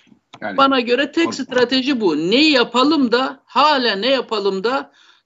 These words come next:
Speaker 2: dövizi bu rekor düzeyde seçime kadar tutalım.
Speaker 1: Hocam hukuksuzluk ve bu dediğim gibi işte bu sermaye bir şeyiyle, kalitesiyle yani. Sermaye derken beşeri sermaye kalitesiyle.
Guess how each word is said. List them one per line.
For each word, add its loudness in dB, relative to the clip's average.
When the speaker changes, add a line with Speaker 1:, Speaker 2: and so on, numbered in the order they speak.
Speaker 2:
dövizi -2
bu 4
rekor 2
düzeyde 2
seçime -2
kadar -2
tutalım. -6
Speaker 1:
Hocam -8
hukuksuzluk 0
ve 4
bu 0
dediğim 4
gibi 0
işte -8
bu 4
sermaye 0
bir -4
şeyiyle, -10
kalitesiyle -12
yani. -10
Sermaye 2
derken 2
beşeri 0
sermaye -8
kalitesiyle. -14